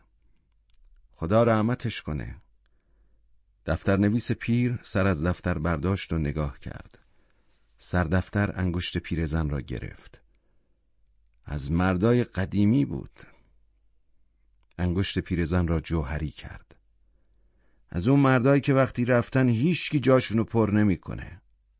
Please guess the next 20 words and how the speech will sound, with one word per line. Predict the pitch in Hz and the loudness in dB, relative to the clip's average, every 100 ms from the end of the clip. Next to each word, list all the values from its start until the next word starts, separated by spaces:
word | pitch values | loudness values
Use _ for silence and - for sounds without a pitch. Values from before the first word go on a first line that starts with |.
| _ _ _ _ _ _ _ _ _ _ _ _ | _ _ _ _ _ _ _ _ _ _ _ _
پیرزن | - 110 113 127 131 | 0 4 4 4 2
پای | 120 117 104 | 0 0 0
سند | - 92 95 | 0 0 0
انگشت | - 92 78 73 - | -2 -4 -4 -6 -8
زد. | - 58 - - _ _ _ _ _ _ _ _ | -8 -12 -14 -20 _ _ _ _ _ _ _ _
سهم | - - 113 110 117 | -8 -2 0 0 -2
خانهٔ | 107 - 101 98 98 | -2 0 2 2 0
خیابان | 92 - 92 82 90 82 | -2 0 0 2 0 0
سعدی | - 82 69 80 | -2 -6 -6 -6
را | 76 71 | -4 -4
واگذار | 62 76 62 67 64 57 - | -4 -4 -4 -8 -6 -8 -10
کرد. | - - - _ _ _ _ _ _ _ _ - | -16 -20 -20 _ _ _ _ _ _ _ _ -12
سهم | - 104 104 95 98 | -2 2 2 4 2
حجره | 87 87 82 98 | 2 0 2 2
و | 90 | 2
خانهٔ | 87 - 85 85 80 78 | 0 0 0 2 2 2
نو | 78 85 80 | 2 2 2
را | 80 73 | 0 0
واگذار | 76 71 71 71 78 62 | -2 -2 -4 -4 -4 -6
کرد. | - 50 50 - - | -10 -12 -12 -16 -20